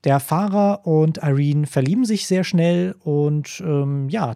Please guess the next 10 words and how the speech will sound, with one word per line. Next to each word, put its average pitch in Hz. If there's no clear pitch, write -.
dann 143
kommt 160
aber 151
leider 143
Standard, 170
nämlich 135
der 135
Mann 147
von 185
Irene, 151